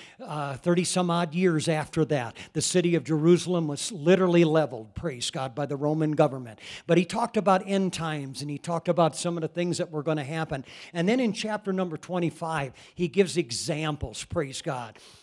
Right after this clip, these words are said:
of, of, of things that are gonna be around for that. The first example he gives in chapter twenty-five is of the ten virgins, which in my opinion is representative of the church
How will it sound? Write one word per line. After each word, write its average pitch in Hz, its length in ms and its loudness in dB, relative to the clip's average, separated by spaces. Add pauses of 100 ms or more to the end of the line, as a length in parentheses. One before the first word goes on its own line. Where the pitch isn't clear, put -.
(100)
of, 156 220 -6
of, 151 360 -6
of 151 240 -8
things 180 320 6
that 151 120 4
are 151 60 0
gonna 160 240 2
be 151 180 2
around 143 600 -2 (200)
for 156 160 0
that. 135 280 -6
The 160 80 -6
first 185 340 -2
example 160 500 -4
he 147 140 -2
gives 170 260 4
in 147 240 -4
chapter 156 340 -2
twenty-five 160 640 -4 (240)
is 165 220 0
of - 140 -2
the 156 80 -2
ten 160 360 -2
virgins, 135 640 0
which 160 240 -6 (200)
in 160 140 0
my 160 140 0
opinion 160 480 2
is 143 120 -4
representative 151 800 -2
of 123 140 -6
the 151 80 -6
church - 600 -4